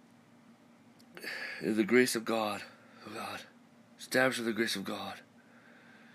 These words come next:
Oh God, establish them that God is love. Establish them, oh God, in the rest of Christ. Establish them in the peace that surpasses all our mind and heart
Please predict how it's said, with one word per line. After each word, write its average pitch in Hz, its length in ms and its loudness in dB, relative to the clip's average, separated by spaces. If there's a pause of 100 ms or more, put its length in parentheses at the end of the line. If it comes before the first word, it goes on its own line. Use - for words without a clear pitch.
(640)
Oh 110 80 -10
God, 113 260 0
establish 127 480 4
them 123 160 2 (1700)
that 107 180 -2
God 127 280 10
is 110 140 0
love. 107 400 0 (1400)
Establish 131 460 8
them, 123 100 0
oh 123 60 2
God, 120 420 2 (1400)
in 110 100 -2
the 117 120 8
rest 131 360 8 (120)
of 113 120 0
Christ. 104 520 -4 (720)
Establish 131 400 6
them 131 200 2
in 117 120 6
the 113 80 0
peace 147 260 0
that 117 120 2
surpasses 120 440 -2
all 123 480 6 (580)
our 113 180 0
mind 123 240 8
and 113 100 2
heart 123 280 2